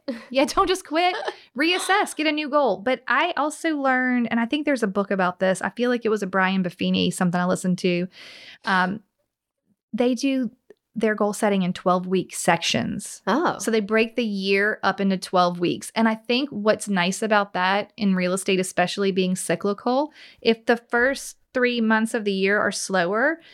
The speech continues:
Speaker 2: then set your goals according to what you think is realistic. And that's a twelve-week sec-, twelve-week section. And then
Speaker 1: Mm-hmm.
Speaker 2: the next twelve weeks, you would set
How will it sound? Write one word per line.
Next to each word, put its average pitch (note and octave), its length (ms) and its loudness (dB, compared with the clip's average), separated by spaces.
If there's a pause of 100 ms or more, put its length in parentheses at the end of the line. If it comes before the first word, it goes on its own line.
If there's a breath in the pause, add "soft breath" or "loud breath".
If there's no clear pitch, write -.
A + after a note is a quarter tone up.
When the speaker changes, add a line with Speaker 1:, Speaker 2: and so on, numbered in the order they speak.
(160 loud breath)
Speaker 2:
then C4 140 2
set E4+ 280 2
your E4+ 140 -2
goals B3 320 0
according A3 460 0
to G#3+ 80 2
what G3 260 0
you G3 140 -4
think F#3+ 240 0
is F#3+ 160 -2
realistic. F3+ 800 0 (260 soft breath)
And G3+ 120 -2
that's G3 200 0
a G3+ 40 0
twelve-week G3+ 580 -2
sec-, - 260 0 (120)
twelve-week F#3+ 720 -2
section. - 580 0
And F#3+ 160 0
then F#3 100 0
Speaker 1:
Mm-hmm. G3+ 60 0
Speaker 2:
the G#3+ 80 0
next A#3+ 260 0
twelve A#3 260 2
weeks, A3 300 -4
you G#3+ 100 0
would A3+ 160 2
set A3 400 -2